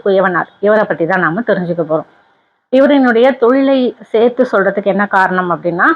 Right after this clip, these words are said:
அஹ், இதே பெயர்ல, அதாவது திருநீலகண்டம் அப்படிங்கிற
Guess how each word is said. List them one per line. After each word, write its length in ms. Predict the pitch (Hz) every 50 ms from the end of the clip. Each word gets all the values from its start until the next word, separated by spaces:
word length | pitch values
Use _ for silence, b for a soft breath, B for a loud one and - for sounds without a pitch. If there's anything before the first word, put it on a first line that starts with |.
| - - _ _ _ _ _ _ _ _ _ _ _ -
அஹ், 280 | 202 208 208 208 202
இதே 240 | 214 208 254 277 302
பெயர்ல, 420 | 294 294 226 196 196 208 190 180
அதாவது 480 | 170 - 175 175 180 190 202 277 277 285 -
திருநீலகண்டம் 880 | 233 240 254 262 254 254 254 247 233 220 220 214 214 208 226 220 220 - 165
அப்படிங்கிற 340 | 165 175 202 226 226 214